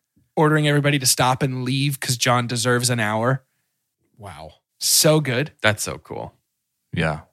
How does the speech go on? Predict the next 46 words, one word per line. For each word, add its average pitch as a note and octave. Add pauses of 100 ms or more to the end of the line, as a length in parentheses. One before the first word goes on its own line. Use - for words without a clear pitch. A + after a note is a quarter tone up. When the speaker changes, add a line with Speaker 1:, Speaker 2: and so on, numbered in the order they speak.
(320)
Speaker 3:
That A#2+
they C3
Speaker 1:
And -
Speaker 3:
were -
Speaker 1:
another E3+
example D3
of B2
how B2+
powerful A#2+
Winston B2+
is. B2
Speaker 3:
Yeah, G#2
right. G#2
They're B2
close B2
enough A2+
that, -
like, F#2 (140)
that's F#2
probably F2
the F2
biggest F2
gift F2
he F2+
could F2+
have F2
given E2
him F2+ (1000)
was G#2
Speaker 1:
Mm-hmm. F2
Speaker 3:
an F2
hour F2+
Speaker 2:
Yeah. F#2
Speaker 3:
because G#2
there's G2
no F#2
way E2+
that E2+
he's F#2
not D#2+
Speaker 2:
Yeah. E2
Speaker 3:
gonna E2
follow D#2
the D2+
rules. -
Like, B2